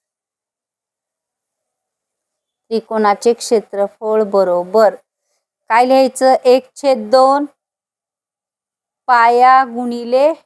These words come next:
उंची. तुम्हाला मी इथंच काढून दाखवते. एक छेद दोन पाया किती आहे हा,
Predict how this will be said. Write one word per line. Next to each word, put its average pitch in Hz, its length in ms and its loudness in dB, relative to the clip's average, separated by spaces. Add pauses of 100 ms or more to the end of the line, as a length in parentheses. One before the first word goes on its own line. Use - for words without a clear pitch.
(220)
उंची. 254 600 -8 (880)
तुम्हाला 240 280 -4
मी 254 240 -2
इथंच 262 340 -6
काढून 262 380 -2
दाखवते. 254 580 0 (480)
एक 247 300 -8
छेद 240 320 -4
दोन 247 260 0 (100)
पाया 247 340 2
किती 269 300 -8
आहे 269 300 2
हा, 269 280 2